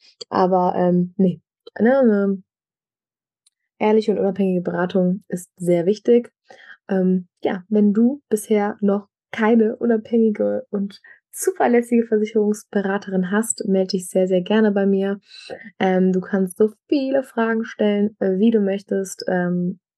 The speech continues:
ja, mir ist es wichtig, dass du es selber auch verstanden hast. Ich würd sagen, ich freue mich, wenn du mir auf Instagram folgst, einen Termin mit mir vereinbarst und wir uns bald persönlich kennenlernen und ich hoffentlich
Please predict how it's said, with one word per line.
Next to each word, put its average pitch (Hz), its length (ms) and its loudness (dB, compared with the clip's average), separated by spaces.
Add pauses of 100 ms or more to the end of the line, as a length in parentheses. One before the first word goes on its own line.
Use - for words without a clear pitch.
(120)
ja, 180 200 -8 (500)
mir 202 200 2
ist 196 80 -4
es 190 60 -6
wichtig, 196 300 -2
dass 185 160 -4
du 190 60 -2
es 180 100 -4
selber 185 260 0
auch 214 80 -8
verstanden 180 480 -4
hast. 180 280 -4 (720)
Ich 220 140 -2
würd 214 140 2
sagen, 190 440 2 (320)
ich 220 140 -8
freue 214 260 4
mich, 214 300 4
wenn 202 200 2
du 196 80 2
mir 196 340 0 (140)
auf 196 140 -10
Instagram 185 460 0
folgst, 190 580 -4 (320)
einen 208 160 2
Termin 190 280 2
mit 180 140 0
mir 208 120 -2
vereinbarst 233 600 -2
und 208 240 2
wir 190 180 2
uns 190 160 -4
bald 180 340 -2
persönlich 180 580 0
kennenlernen 185 520 2
und - 140 -8
ich 185 160 -8
hoffentlich 190 480 -4